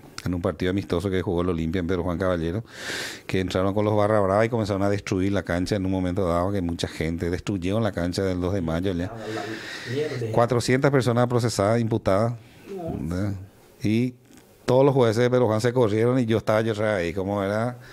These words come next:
Speaker 1: H ahí, vamos a darle al doctor Santiago Núñez la causa y yo agarro-, agarré la causa otra vez.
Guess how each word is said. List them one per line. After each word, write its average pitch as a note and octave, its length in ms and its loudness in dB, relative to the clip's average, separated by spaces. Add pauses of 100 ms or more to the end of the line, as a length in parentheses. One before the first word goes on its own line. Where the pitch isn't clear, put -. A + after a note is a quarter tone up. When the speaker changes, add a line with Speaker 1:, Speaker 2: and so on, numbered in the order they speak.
(840)
Speaker 1:
H C3+ 460 0
ahí, C3+ 280 2 (800)
vamos A#2 200 2
a A2 40 4
darle G#2 160 0
al G#2+ 100 0
doctor G#2 240 0
Santiago G#2+ 360 2
Núñez G#2+ 220 0
la A2 100 2
causa A#2 320 0
y A#2 40 -2
yo G#2+ 140 0
agarro-, G#2+ 300 2
agarré G#2 440 2
la G2 120 0
causa E2+ 260 -2
otra E2+ 160 -8
vez. - 80 -10